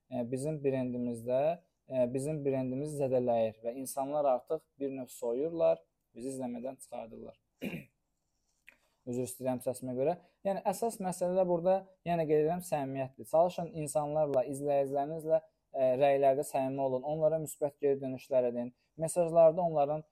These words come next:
e, suallarını cavablandırmağa çalışın. Yəni o səmimiyyəti qoruyun. Amma çalışın bunu reytinq xatirinə etməyin ki, insanlar desinlər ki, bu şəxsə yazanda bu şəxs cavab verir. Və müəyyən bir müddət keçəndən sonra siz deyə bilərsiniz ki, "A, mən bezdim artıq,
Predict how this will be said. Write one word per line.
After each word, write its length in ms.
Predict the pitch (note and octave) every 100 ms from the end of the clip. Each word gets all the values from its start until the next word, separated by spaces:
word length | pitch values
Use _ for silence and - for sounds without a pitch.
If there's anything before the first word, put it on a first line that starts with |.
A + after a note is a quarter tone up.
| _ -
e, 240 | C#3+ C#3+
suallarını 600 | C#3 - C#3+ C3+ C3 C3+
cavablandırmağa 800 | C#3 C3+ B2+ C3 B2 B2 B2 B2+
çalışın. 400 | C#3 B2+ A2+ -
Yəni 140 | C#3+ D3+ _ _ -
o 60 | F3
səmimiyyəti 640 | - F3 D#3+ D3+ - E3
qoruyun. 380 | C#3 B2+ A#2 A2
Amma 180 | D3 E3 -
çalışın 420 | F3 F#3 F#3 E3
bunu 200 | D3+ D#3
reytinq 340 | D3+ D3 D3+ C3+
xatirinə 420 | D3 D#3+ C#3 C3+ F3
etməyin 380 | F3 D#3 B2
ki, 140 | A2+ -
insanlar 500 | B2+ B2 C#3 C3+ C#3+
desinlər 420 | C3 - B2 B2
ki, 160 | - C#3+
bu 80 | C#3
şəxsə 400 | - B2+ - C3
yazanda 540 | A#2+ A#2 A#2+ A#2 C3 E3 F3 _ _
bu 80 | B2+
şəxs 300 | - D3 -
cavab 360 | B2+ B2 B2 -
verir. 160 | A2
Və 80 | A#2+ C#3+
müəyyən 300 | C#3 D3 D3
bir 120 | B2+
müddət 320 | C3 - C#3+ -
keçəndən 400 | B2+ B2 A#2+ B2
sonra 240 | - C3+
siz 240 | D3+ C#3+ B2
deyə 160 | C3 B2+
bilərsiniz 420 | A#2+ A#2 - A#2
ki, 80 | -
"A, 60 | C3
mən 280 | C3 C3
bezdim 360 | B2+ B2 A#2 D3+
artıq, 300 | E3+ - A2